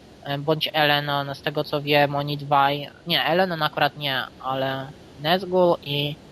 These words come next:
Subi chyba bodaj, mają też strasznego rana w tych live'ach, nie mogą nic skeszować i, i mimo, że są naprawdę rewelacyjnymi graczami, to nikt nie ma do nich pretensji o to, że nie keszują, po prostu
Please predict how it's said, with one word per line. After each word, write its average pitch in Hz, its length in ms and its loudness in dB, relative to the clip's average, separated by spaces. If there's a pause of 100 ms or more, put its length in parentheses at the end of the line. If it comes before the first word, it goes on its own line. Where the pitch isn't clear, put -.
(1700)
Subi 175 520 2
chyba 131 600 4
bodaj, 139 480 0
mają 156 200 -2
też 185 140 -2
strasznego 151 580 0
rana 131 300 0
w - 60 -16
tych - 180 -10
live'ach, 131 460 2
nie 147 80 -8
mogą 147 200 -2
nic 160 180 -6
skeszować 156 760 0
i, 143 360 -12
i 147 100 -8
mimo, 190 280 0
że 180 120 2
są 160 200 -2
naprawdę 165 380 2
rewelacyjnymi 156 580 0
graczami, 143 440 2
to 143 100 0
nikt 147 180 -6
nie 143 80 -2
ma 139 100 2
do 143 80 -6
nich 147 140 -10
pretensji 139 440 -2
o 135 40 -2
to, 135 100 -4
że 139 100 -4
nie 135 100 -8
keszują, 135 360 2
po 139 60 -8
prostu 143 320 -4